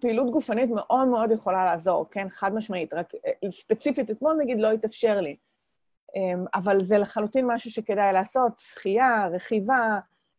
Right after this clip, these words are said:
אה, נשימה, יוגה, כל מה שעוזר לכם. תכינו את ה-, את הפרוסס האישי שלכם לדבר הזה, את הדבר שיעזור לכם לפרוק, ואת הדבר שיעזור לכם לרכך, אוקיי? לרכך את התחושות האלה.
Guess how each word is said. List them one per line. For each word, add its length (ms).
אה, 60
נשימה, 580
יוגה, 520
כל 160
מה 80
שעוזר 420
לכם. 440
תכינו 320
את 120
ה-, 100
את 120
הפרוסס 640
האישי 300
שלכם 480
לדבר 380
הזה, 240
את 120
הדבר 260
שיעזור 480
לכם 200
לפרוק, 580
ואת 220
הדבר 340
שיעזור 440
לכם 280
לרכך, 800
אוקיי? 280
לרכך 520
את 100
התחושות 520
האלה. 240